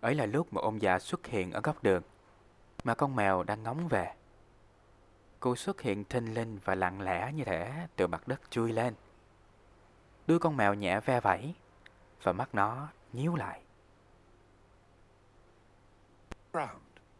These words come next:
Speaker 2: The cat's tail twitched and its eyes narrowed. Nothing like this man had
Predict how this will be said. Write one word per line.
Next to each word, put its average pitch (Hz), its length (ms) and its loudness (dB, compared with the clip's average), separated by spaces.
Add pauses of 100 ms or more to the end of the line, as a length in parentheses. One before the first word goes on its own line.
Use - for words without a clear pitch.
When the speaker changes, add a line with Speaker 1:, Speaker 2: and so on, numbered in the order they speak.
(960)
Speaker 2:
The - 100 -12
cat's - 280 -2 (100)
tail 117 140 0 (140)
twitched - 380 -6 (480)
and 73 140 -8
its 90 140 -6
eyes 80 500 -2 (120)
narrowed. 85 520 -8 (1700)
Nothing 104 460 -4
like 85 240 0 (100)
this 104 240 -6
man 80 300 -4 (340)
had 80 160 -8